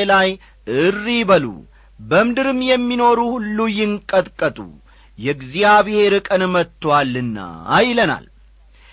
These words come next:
«የእግዚአብሔር ቀን መጥቶአልና» ሲል እጅግ ብዙ ዘመናትን ወደፊት በመጓዝ ኢዩኤል የጌታ ቀንን በመንፈስ ይመለከታል። አስተዋላችሁ አይደል?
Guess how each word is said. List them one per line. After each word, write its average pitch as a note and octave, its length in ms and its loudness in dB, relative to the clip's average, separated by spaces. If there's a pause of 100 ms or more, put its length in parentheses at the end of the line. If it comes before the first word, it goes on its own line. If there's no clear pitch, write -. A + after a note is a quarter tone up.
(220)
«የእግዚአብሔር C#4 880 0
ቀን G#3+ 180 -4 (100)
መጥቶአልና» D3+ 920 0 (520)
ሲል B3+ 260 0 (540)
እጅግ A#2+ 260 -10 (340)
ብዙ A#3+ 160 -2 (100)
ዘመናትን G3 640 2 (560)
ወደፊት A#3 640 0
በመጓዝ F#3+ 680 2 (380)
ኢዩኤል A#3 800 0 (380)
የጌታ G3 560 -4 (140)
ቀንን B3 380 -2
በመንፈስ G#3 580 -2
ይመለከታል። D3 880 -4 (520)
አስተዋላችሁ C#3+ 500 -2
አይደል? C4 220 0